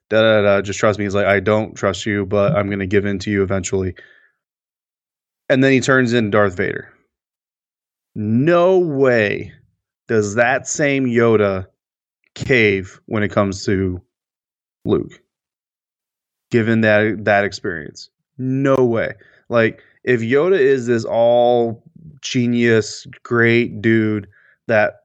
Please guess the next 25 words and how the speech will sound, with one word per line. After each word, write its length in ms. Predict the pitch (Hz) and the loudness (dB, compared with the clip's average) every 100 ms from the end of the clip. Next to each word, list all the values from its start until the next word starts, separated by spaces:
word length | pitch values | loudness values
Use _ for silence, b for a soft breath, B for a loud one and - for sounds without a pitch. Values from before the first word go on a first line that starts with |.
| - | -4
pop 260 | 123 113 | -2 0
culture 480 | - 110 - 107 107 | -2 -4 -2 0 2
is 260 | 101 92 - | 0 -4 -14
supposed 320 | 104 110 101 | -2 0 0
to 60 | 101 | 0
have 200 | 107 104 | 0 0
you 80 | |
believe 260 | 98 104 101 | -4 -4 -2
he 140 | 98 | 0
is 120 | 101 95 | 0 -2
before 300 | 92 127 131 | -4 0 2
you 120 | 110 | 2
watch 240 | 101 95 | 0 -2
these 140 | 110 92 | -6 -8
movies, 380 | 98 98 95 b b b b _ | -8 -8 -8 b b b b _
there 220 | 135 139 151 | 0 2 2
is 220 | 147 127 | 2 0
no 440 | 127 131 127 123 | -2 0 2 2
way 560 | 127 113 120 110 101 92 - _ _ _ _ - | 2 0 0 2 0 -4 -12 _ _ _ _ -2
that 220 | 110 104 | 0 0
Yoda 320 | 107 113 113 | 2 2 2
experiences 960 | 101 - 117 117 120 120 127 120 107 - _ _ _ | 0 -2 0 0 0 0 0 0 -2 -8 _ _ _
this 420 | - 104 120 123 - | -10 -2 0 0 -2
storyline 880 | 127 120 113 104 101 101 101 95 92 _ _ _ | 0 2 2 2 0 0 -2 -4 -8 _ _ _
with 680 | 107 104 110 107 90 - | -6 0 2 2 -2 -14